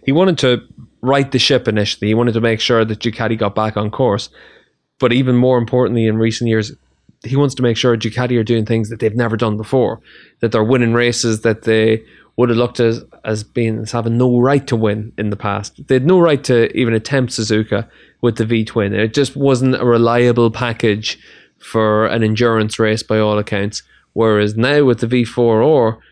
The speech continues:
you've got a perfect package to be able to go out and race endurance racing. You've got a perfect bike for it as well, because it's a bike that every rider jumps onto. And what do they say? They say, "Oh, the power delivery is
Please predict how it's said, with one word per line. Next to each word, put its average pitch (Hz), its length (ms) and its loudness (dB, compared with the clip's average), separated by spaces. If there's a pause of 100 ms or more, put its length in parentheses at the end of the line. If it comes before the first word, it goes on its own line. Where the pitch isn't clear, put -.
(140)
you've 143 160 0
got 139 180 0
a 107 100 2
perfect 175 440 -2
package - 540 -6
to - 100 -8
be 120 100 2
able 110 140 2
to 110 80 -4
go 120 120 0
out 113 120 2
and 113 100 -4
race 113 280 0
endurance 107 420 -2
racing. 107 340 -2 (280)
You've 131 200 2
got 123 140 2
a 107 60 2
perfect 120 360 -4
bike 147 220 0
for 110 160 0
it 110 60 0
as 107 100 -2
well, 139 180 0
because 110 300 -4
it's 107 140 -6
a 110 40 -6
bike 120 280 -2
that 110 200 0 (220)
every 143 240 2
rider 131 300 2
jumps 117 300 -2
onto. 127 280 0
And 110 120 0
what 131 180 -2
do - 80 -10
they 113 80 0
say? 120 200 -6
They 117 120 -16
say, 110 340 -2 (580)
"Oh, 117 160 -6
the 117 60 -10
power 151 320 2
delivery 120 400 0
is 117 140 -4